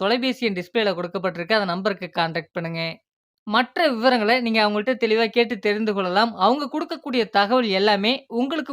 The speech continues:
உண்மையாகவும் சூட்டபிளாகவும் இருக்கும் பட்சத்துல இந்த வேலைவாய்ப்பை நீங்க பயன்படுத்திக்கங்க. உங்க ஃப்ரெண்ட்ஸ் சர்க்கிள்ல யாராச்சும் வேலைவாய்ப்பு தேடின்னு இருந்தா அவங்களுக்கும் ஷேர் பண்ணுங்க. கண்டிப்பா இந்த வேலைவாய்ப்பு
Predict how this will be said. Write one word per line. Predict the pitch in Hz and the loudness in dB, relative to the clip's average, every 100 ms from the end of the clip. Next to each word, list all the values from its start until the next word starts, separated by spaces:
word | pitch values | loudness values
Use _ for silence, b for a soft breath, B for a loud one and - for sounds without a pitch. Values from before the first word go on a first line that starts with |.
| 240 | 0
உண்மையாகவும் | 240 262 240 226 247 | 2 4 4 2 -2
சூட்டபிளாகவும் | 254 247 240 226 214 208 208 | -4 -2 0 2 2 2 -2
இருக்கும் | 185 185 185 | -4 -6 -6
பட்சத்துல | 170 156 170 220 311 _ _ _ _ | -6 -8 -2 -2 -2 _ _ _ _
இந்த | 202 202 | 0 2
வேலைவாய்ப்பை | 220 233 196 - 170 | 4 4 4 0 -4
நீங்க | 175 214 190 | -2 -2 0
பயன்படுத்திக்கங்க. | 180 185 180 165 180 175 175 165 - _ _ _ _ _ | -2 -2 -4 -6 -8 -6 -6 -6 -10 _ _ _ _ _
உங்க | 220 254 262 | 0 2 4
ஃப்ரெண்ட்ஸ் | 262 294 330 | 2 2 0
சர்க்கிள்ல | 349 330 294 247 | -2 0 2 2
யாராச்சும் | 226 247 262 220 | 2 0 0 0
வேலைவாய்ப்பு | 240 277 254 240 220 | 2 4 2 0 -2
தேடின்னு | 226 233 214 190 | 0 0 0 -2
இருந்தா | 190 - - 185 | 2 2 2 2
அவங்களுக்கும் | 233 294 285 277 240 | 2 0 -4 -4 0
ஷேர் | 233 226 | 0 0
பண்ணுங்க. | 208 220 240 | -4 -4 0
கண்டிப்பா | 233 262 269 277 | 0 0 0 0
இந்த | 233 220 | 2 0
வேலைவாய்ப்பு | 226 208 190 208 | 0 0 0 2